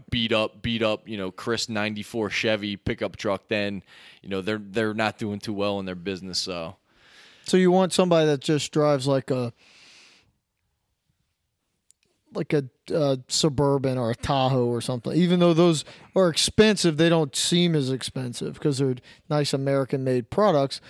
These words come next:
Speaker 2: unlike some people, maybe Craig, that drive Jap crap.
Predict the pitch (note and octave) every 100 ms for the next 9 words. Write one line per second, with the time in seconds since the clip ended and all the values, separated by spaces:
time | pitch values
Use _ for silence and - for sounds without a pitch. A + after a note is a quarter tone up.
0 | - _ D#3 D3+ D3 - F3 E3+ D#3+ C3
1 | D3+ D3 - - _ D#3 D3+ C3+ B2 -
2 | F3+ D#3 C#3 C3 - _ D3+ C#3 C3+ C3
3 | B2 D3 D3 - C#3+ B2 A#2